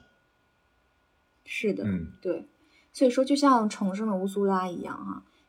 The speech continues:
Speaker 1: 当那个男生想侵犯你的时候，就狠狠地给他一锤，
Speaker 2: 真的、那个，
Speaker 1: 给他一巴掌。
Speaker 2: 那个太爽了，我觉得那一拳给他，啪，打他一拳，
Speaker 1: 对，我也觉得。
Speaker 2: <laughs> 我真爽死我了都。
Speaker 1: 是的，而且当时那个男生就，那个美国的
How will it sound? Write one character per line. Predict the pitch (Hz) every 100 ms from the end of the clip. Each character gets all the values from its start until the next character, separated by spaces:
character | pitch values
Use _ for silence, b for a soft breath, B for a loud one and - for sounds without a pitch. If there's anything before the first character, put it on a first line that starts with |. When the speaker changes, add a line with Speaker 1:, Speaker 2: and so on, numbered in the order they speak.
| _
Speaker 1:
当 | 294
那 | 320
个 | 262
男 | 170 180
生 | 220 240
想 | 208 190
侵 | - 214 220
犯 | 220 175
你 |
的 | - -
时 | -
候， | - - - _
就 | -
狠 | 190 - 208
狠 | 247 160
地 | 180
给 | 190 175
他 | - 180
一 |
锤， | -
Speaker 2:
真 | 170
的、 | 147
那 | 170
个， | -
Speaker 1:
给 |
他 | 185
一 | 190
巴 | - 135
掌。 | 156
Speaker 2:
那 |
个 | -
太 | 208
爽 | - - 87
了， | 92
我 | 90
觉 |
得 | 90
那 | 98
一 |
拳 | 92 98 90
给 | 92
他， | 85 -
啪， | - 98 104 -
打 | -
他 | - 123
一 |
拳， | 120
Speaker 1:
对， | -
我 | 208
也 | 202
觉 | 175
得。 |
Speaker 2:
<laughs> | -
我 | -
真 | 165
爽 | - 113 104
死 | 123 -
我 | 90 82
了 | -
都。 | -
Speaker 1:
是 | - 214
的， | 180 160
而 | 190
且 | 202
当 | 196 -
时 | 220
那 | 220
个 |
男 | 214 165
生 | 190 190
就， | 190 180 -
那 | 208
个 | 196
美 | 185 -
国 | 170
的 | 175 170